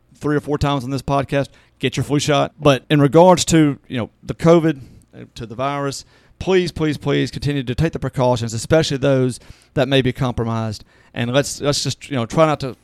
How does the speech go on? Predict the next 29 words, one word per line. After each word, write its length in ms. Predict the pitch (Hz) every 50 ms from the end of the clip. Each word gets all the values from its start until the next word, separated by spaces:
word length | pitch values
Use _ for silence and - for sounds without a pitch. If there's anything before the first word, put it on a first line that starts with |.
| _ _
let 240 | - - 131 139 139 -
this 120 | 135 120
thing 240 | - 143 139 135 131
grow. 320 | 123 135 135 139 139 139
Again, 360 | 139 135 131 147 139 123 120
whether 300 | 120 143 151 156 156 156
it's 300 | 147 139 143 - - - - _ _ _ _ _ _ _ _ -
devastating 720 | 113 - 160 170 170 165 - - 165 160 151 160 156 151 143 -
to 140 | - 143 139
your 180 | 127 127 147 156
family, 440 | - - 156 156 156 151 151 147 143
to 280 | - - 123 131 117 117
the 60 | 123
ones 200 | 127 143 147 131
that 140 | 131 - 143
you 100 | 147 139
love, 500 | 139 139 147 147 143 143 139 139 127 - - _ _ _ _
or 180 | - 123 123
people 240 | - 147 151 120 139
that 160 | 135 135 -
you 80 | 131 135
know, 280 | 135 135 135 135 135 131
or 160 | - 135 131
not, 560 | 135 147 156 147 127 113 104 101 - - - - _ _ _ _ _ _ _
um, 280 | - 123 120 113 113 117 -
it 140 | 143 139 131
will. 360 | 135 151 165 165 160 147 - _ _ - - - - - - _ -
We've 200 | 127 139 135 120
seen 420 | - - 156 156 160 160 156 147